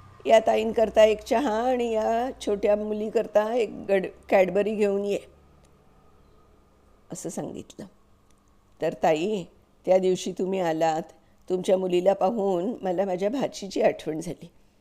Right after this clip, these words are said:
ती माझ्या मागे सायकल घेऊन देण्याकरता हट्ट करायची, पण तिचं घर हायवेच्या जवळ असल्यानं रिस्क नको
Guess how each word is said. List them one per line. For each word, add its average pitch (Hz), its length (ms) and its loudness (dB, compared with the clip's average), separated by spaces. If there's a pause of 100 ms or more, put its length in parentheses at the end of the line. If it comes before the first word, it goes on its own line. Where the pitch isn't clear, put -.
(500)
ती 220 80 -2
माझ्या 214 360 2
मागे 202 380 0
सायकल 196 460 0
घेऊन 196 280 0
देण्याकरता 185 600 0
हट्ट - 300 -2
करायची, 139 540 -2 (460)
पण 226 140 2
तिचं 214 360 -2
घर 214 340 0
हायवेच्या 185 500 -2
जवळ 185 320 -2
असल्यानं 185 560 -2
रिस्क 196 440 -4
नको 165 520 -4